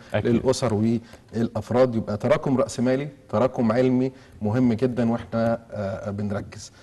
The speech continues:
Speaker 2: آه، آه، آه، من غير تراكم راس مالي الصناعه بتاعتك تتاثر.
Speaker 1: بس انا برضه عايز، آه، آه، يعني، آه، اشير
Speaker 2: أنا
Speaker 1: لحاجه
Speaker 2: بسألك.
Speaker 1: مهمه. لا، اكيد، اكيد، بس انا عايز اشير لحاجه مهمه.
Speaker 2: مم.
Speaker 1: النهارده لو جينا قلنا فرض مثلًا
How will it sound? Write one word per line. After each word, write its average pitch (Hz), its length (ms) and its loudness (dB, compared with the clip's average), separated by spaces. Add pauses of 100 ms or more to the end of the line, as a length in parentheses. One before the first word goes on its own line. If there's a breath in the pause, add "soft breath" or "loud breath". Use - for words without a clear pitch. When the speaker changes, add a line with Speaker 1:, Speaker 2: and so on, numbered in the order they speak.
(300 soft breath)
Speaker 2:
آه، 98 180 -4 (100)
آه، 104 140 -6 (240)
آه، 113 160 -6
من 120 200 0
غير 175 140 6
تراكم 170 380 2
راس - 240 0
مالي 196 480 4
الصناعه 151 360 2
بتاعتك 139 300 2
تتاثر. - 480 -8 (500 loud breath)
Speaker 1:
بس 139 140 -2
انا 180 100 10
برضه 226 220 4
عايز، 190 200 4
آه، - 60 -8
آه، 82 400 2
يعني، 101 540 0
آه، 98 220 -4
اشير - 200 -2
Speaker 2:
أنا 135 80 2
Speaker 1:
لحاجه 147 260 6
Speaker 2:
بسألك. 123 40 6 (100)
Speaker 1:
مهمه. 123 80 -6 (100)
لا، 147 200 10
اكيد، 147 260 2
اكيد، 127 220 4
بس 123 140 0
انا 135 80 6
عايز 170 120 6
اشير 156 200 0
لحاجه 156 220 4
مهمه. 110 320 2 (640 loud breath)
Speaker 2:
مم. 117 60 2
Speaker 1:
النهارده 190 640 6 (640 loud breath)
لو 113 240 2
جينا 151 260 6
قلنا 139 360 2 (460)
فرض 113 420 8
مثلًا 80 300 -4